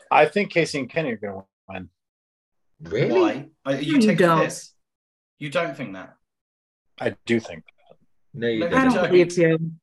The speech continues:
Speaker 3: You're literally
Speaker 1: I do
Speaker 3: lying
Speaker 1: think
Speaker 3: to us.
Speaker 1: that.
Speaker 3: You're
Speaker 1: What?
Speaker 3: trolling.
Speaker 1: What? I don't understand. Why, why do you, why are you guys so convinced Jordan and Anissa are gonna win?
Speaker 2: To literally
Speaker 3: Because
Speaker 2: qu-
Speaker 3: it's Kenny.
Speaker 2: to para-, to, to paraphrase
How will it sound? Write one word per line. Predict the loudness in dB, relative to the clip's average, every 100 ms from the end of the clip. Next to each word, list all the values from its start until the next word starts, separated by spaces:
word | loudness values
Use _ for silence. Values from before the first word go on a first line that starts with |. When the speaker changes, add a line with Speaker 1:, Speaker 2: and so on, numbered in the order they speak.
| -6
Speaker 3:
You're | -6
literally | -6 -6 -6 0 2
Speaker 1:
I |
do | 4
Speaker 3:
lying | 4
Speaker 1:
think | 6 4
Speaker 3:
to | 4
us. |
Speaker 1:
that. | 4 4 -2 _ -20
Speaker 3:
You're | -6 4 4
Speaker 1:
What? | 4
Speaker 3:
trolling. | 0 -4 4
Speaker 1:
What? | 4 4 -2 _
I | 2
don't | 2 2
understand. | -6 -16 -12 -8 -2
Why, | 0 0 0
why | -2 0
do | 0
you, | -2
why | -6 -6
are | -8
you | -10 -12
guys | -6 -4 -4
so | -2 -2
convinced | -2 -6 -6 -6 -8 -12 -2
Jordan | 0 0 0
and | -2
Anissa | -6 -6 -4
are | -4
gonna | -6 _ -20
win? | -20 _ -4
Speaker 2:
To | 0
literally | 4 4 4 0 0 0
Speaker 3:
Because | 0
Speaker 2:
qu- | 0
Speaker 3:
it's | 0
Kenny. | -4 -2 -2 0 -4 -6
Speaker 2:
to | -8 -10
para-, | -2 6 6 6 0 -14
to, | -12 -12 _ _ -4
to | -4
paraphrase | 0 4 6 6 6 6 6 0